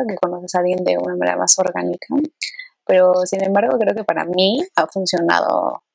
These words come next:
de las dos formas, ¿no? Y también conozco a gente que también ha funcionado mucho, como que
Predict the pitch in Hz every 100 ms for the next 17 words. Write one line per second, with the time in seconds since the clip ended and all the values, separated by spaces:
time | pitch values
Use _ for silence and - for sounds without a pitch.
0 | _ 190 180 170 156 - - 175 165 -
1 | - 320 - - 190 196 - - - -
2 | 214 233 247 262 - 277 269 - 269 247
3 | 226 220 180 175 175 185 190 - 175 175
4 | 175 170 - 175 - - _ - 190 190
5 | - 190 - 175 170 -